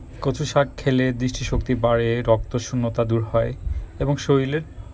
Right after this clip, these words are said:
ক্ষত দ্রুত সারে। তাছাড়াও উচ্চ রক্তচাপ নিয়ন্ত্রণেও কচু শাক সহায়ক। তো এখানেও বেশ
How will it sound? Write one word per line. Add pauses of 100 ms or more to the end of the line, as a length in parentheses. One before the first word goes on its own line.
(180)
ক্ষত
দ্রুত
সারে। (880)
তাছাড়াও (580)
উচ্চ
রক্তচাপ
নিয়ন্ত্রণেও
কচু (580)
শাক
সহায়ক। (600)
তো
এখানেও
বেশ